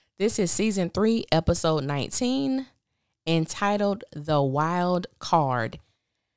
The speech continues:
And baby, <laughs> wild it was. Wild it was, okay? 'Cause we ju-,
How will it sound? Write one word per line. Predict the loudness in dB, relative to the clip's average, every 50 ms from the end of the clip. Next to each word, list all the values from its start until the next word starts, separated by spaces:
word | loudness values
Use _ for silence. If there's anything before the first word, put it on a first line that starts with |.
| _ _ _ _ _ _ _ _ _ _ _ _ _ 0
And | 2 2 2 4
baby, | 6 6 6 6 4 2 2 2 4 2 2 0 -4 -10 -8 -6 -4 -4 -4 -6 -6 -6 -8 -8 -8 _
<laughs> | _ -20 _ _ _ _ _ _ _ _ _ _
wild | -14 -2 2 4 4 6 6 6 6 4 4 4 2
it | 2 2 2
was. | 2 2 2 2 2 -2 -4 -6 -8 -12 _ _ _ _ _ _ _ _ _ _ _ -16
Wild | -4 4 4 6 6 6 4 6 6 6 4 4 0 -4 _ 0
it | 0 2 2
was, | 2 4 4 4 4 4 0 -2 -6 -6 0 2
okay? | 2 2 2 2 0 0 0 0 -2
'Cause | -4 -2 0 2 2 2 2 -2 -4 -8 _ _ _ _ _ _ _ _ _ _ _ _ _ _
we | 4 4 6 6
ju-, | 6